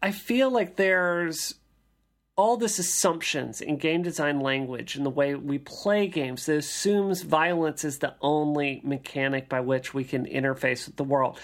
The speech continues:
I actually went through the games on my shelf the other day and named, just went through and got all the games where killing things was the primary point of the game and is the vast, vast, vast, vast, vast majority of them.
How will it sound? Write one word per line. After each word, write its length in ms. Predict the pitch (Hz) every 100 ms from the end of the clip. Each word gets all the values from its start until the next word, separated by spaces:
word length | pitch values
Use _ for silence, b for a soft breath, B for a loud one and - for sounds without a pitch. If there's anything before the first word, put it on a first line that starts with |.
| B B B
I 80 | 247
actually 240 | 277 294
went 180 | 190 180
through 120 | 190
the 60 | 156
games 260 | 156 151
on 80 | 151
my 80 | 131
shelf 400 | - 131 147 -
the 100 | 226
other 180 | 220 233
day 380 | 233 226 190 -
and 360 | 165 151 139
named, 580 | 165 156 175 175 160 -
just 220 | 151 143
went 180 | 160 156
through 140 | 165
and 80 | 151
got 160 | 139 123
all 180 | 147 151
the 80 |
games 480 | 156 156 147 147 135
where 320 | 143 135 135
killing 540 | 131 - 175 160 156 135
things 360 | 139 131 127
was 180 | 135 131
the 80 | 139
primary 580 | - 147 139 139 135 127
point 340 | - 123 123
of 60 | 127
the 60 |
game 400 | 147 196 180 - B B B B
and 200 | 156 165
is 360 | 165 165 147
the 160 | - 156
vast, 560 | 131 147 160 156 - -
vast, 400 | 143 139 123 -
vast, 420 | 139 131 131 -
vast, 400 | 131 127 127 -
vast 500 | 143 143 143 - -
majority 600 | 131 131 147 185 156 120
of 160 | 120 -
them. 200 | -